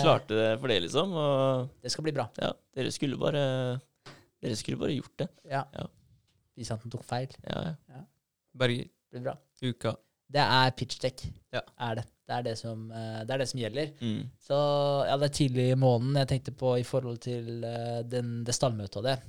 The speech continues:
Speaker 2: Eh, jeg tu-, lurer på om det er i slutten av måneden. Jeg er litt usikker.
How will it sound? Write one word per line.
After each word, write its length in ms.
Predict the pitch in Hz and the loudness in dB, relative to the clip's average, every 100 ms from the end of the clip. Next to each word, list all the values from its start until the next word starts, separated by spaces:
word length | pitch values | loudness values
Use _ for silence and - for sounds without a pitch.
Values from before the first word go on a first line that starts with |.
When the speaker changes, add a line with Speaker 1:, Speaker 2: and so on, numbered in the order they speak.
| - | -14
Speaker 2:
Eh, 320 | 123 127 120 120 | -6 -4 -4 -4
jeg 80 | - | -6
tu-, 480 | - - 131 120 120 | -8 -6 -4 -4 -4
lurer 340 | 120 127 117 107 | -4 -6 -8 -10
på 120 | 113 | -8
om 60 | |
det 100 | 113 | -6
er 40 | 107 | -6
i 100 | 110 | -6
slutten 220 | 113 - | -8 -8
av 60 | 113 | -6
måneden. 180 | 110 113 | -6 -6
Jeg 100 | 120 | -6
er 80 | |
litt 140 | 117 - | -6 -8
usikker. 320 | 104 98 120 | -10 -10 -14